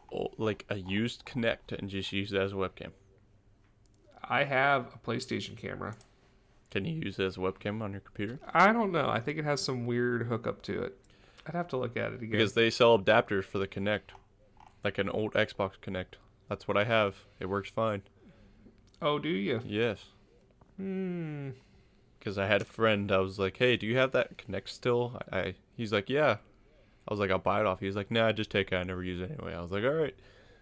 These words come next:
Speaker 2: <laughs> Do you remember the days of the Kinect and the PlayStation cameras?
Speaker 1: Of course, I still like the Kinect.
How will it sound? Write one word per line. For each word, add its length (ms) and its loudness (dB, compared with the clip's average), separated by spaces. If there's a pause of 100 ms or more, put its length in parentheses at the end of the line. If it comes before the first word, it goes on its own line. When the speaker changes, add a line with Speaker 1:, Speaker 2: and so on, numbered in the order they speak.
(460)
Speaker 2:
<laughs> 480 0
Do 1040 0
you 60 4
remember 320 4
the 100 -2
days 380 0
of 120 -4
the 60 -2
Kinect 520 -2 (100)
and 120 -10
the 100 -4 (280)
PlayStation 540 -4
cameras? 380 -2
Speaker 1:
Of 60 2
course, 140 2
I 80 6
still 260 0
like 220 0
the 100 -6
Kinect. 460 -12